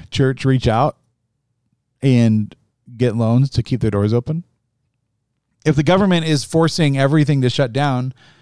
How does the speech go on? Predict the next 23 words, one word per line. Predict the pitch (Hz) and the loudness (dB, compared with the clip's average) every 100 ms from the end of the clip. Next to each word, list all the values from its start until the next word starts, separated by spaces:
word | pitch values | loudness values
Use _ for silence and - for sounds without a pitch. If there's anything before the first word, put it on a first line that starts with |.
| _ _ | _ _
specifically | - - - - 147 - 196 277 143 110 | -16 -12 -12 -2 -2 0 -2 -2 -2 -4
churches, | 104 160 - 95 120 - - _ _ _ _ _ _ _ _ _ _ _ _ _ _ _ _ _ _ _ _ _ _ _ _ | 0 -2 -2 -4 -4 -8 -18 _ _ _ _ _ _ _ _ _ _ _ _ _ _ _ _ _ _ _ _ _ _ _ _
are | 127 | 0
those | 139 135 123 | 2 2 2
loans | 131 123 127 123 110 | 2 2 0 -2 -4
not | 123 123 123 - - _ _ | -2 0 0 -4 -20 _ _
also | 113 123 - 110 107 107 131 _ _ _ _ _ _ _ _ _ _ _ _ _ _ _ - | -4 -4 -2 -2 -2 -6 -10 _ _ _ _ _ _ _ _ _ _ _ _ _ _ _ -8
available | 104 113 107 104 117 - _ _ _ _ _ _ _ _ _ _ _ _ _ | -2 0 2 0 -2 -8 _ _ _ _ _ _ _ _ _ _ _ _ _
to | 120 | -4
churches | 107 135 - - - | -2 -4 -4 -14 -4
if | 123 - | -2 2
you | 135 | 4
are | 127 | 4
forcing | 113 110 113 117 110 104 | 2 0 0 0 -2 -2
churches | - 110 110 107 | -2 0 0 0
to | 113 | -2
not | 104 107 | -2 0
be | |
able | 104 98 | -2 0
to | 98 | -2
be, | 95 - | -4 -6
stay | - 98 | -6 -6
open? | 85 95 120 | -4 -6 -8